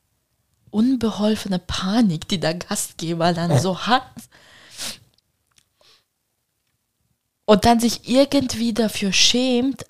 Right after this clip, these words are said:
Speaker 1: aber auch es irgendwie dann durchzieht und sagt, "Äh, wir essen jetzt, aber wir haben nichts für euch." Und dann denk ich immer so, "Alter, dann isst halt jeder einen Löffel weniger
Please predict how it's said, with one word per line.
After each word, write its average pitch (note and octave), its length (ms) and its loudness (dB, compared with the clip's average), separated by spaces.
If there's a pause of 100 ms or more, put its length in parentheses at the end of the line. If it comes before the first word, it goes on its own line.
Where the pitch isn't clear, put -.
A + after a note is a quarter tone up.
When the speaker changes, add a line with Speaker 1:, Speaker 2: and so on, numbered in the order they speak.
(120)
Speaker 1:
aber F#3+ 320 0
auch G3+ 180 -2
es G3 140 -8
irgendwie B3+ 320 2
dann G3+ 260 2
durchzieht C4 560 -2
und G3 160 -4
sagt, A#3 520 2 (1040)
"Äh, G#3 160 -2 (580)
wir G#3+ 240 -2
essen D4 420 4
jetzt, - 440 2
aber A#3 160 4
wir A#3+ 120 4
haben A#3 140 2
nichts - 380 2
für - 200 6
euch." F#3+ 500 2 (1700)
Und G#3+ 180 -4
dann A3 160 0
denk G#3+ 300 -2
ich - 260 -10
immer A3+ 280 2
so, G#3 280 -6 (400)
"Alter, F#3+ 600 -2 (440)
dann G3+ 200 -4
isst - 280 -2
halt A3+ 160 -2
jeder A3 680 -2
einen G3+ 180 2
Löffel A3+ 400 -2
weniger G3 640 0